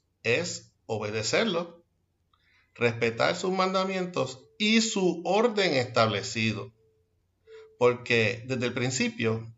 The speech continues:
en la creación del mundo, nos ha demostrado que Jehová es ordenado. Él no improvisa.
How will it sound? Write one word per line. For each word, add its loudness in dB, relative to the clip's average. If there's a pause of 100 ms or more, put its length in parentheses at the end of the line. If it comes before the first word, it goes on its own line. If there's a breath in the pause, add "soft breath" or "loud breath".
(140)
en -2
la 2
creación 0 (960)
del 0
mundo, -2 (340)
nos 0
ha 2
demostrado 2
que 0
Jehová 0
es -6
ordenado. -2 (540)
Él 0
no -2
improvisa. -2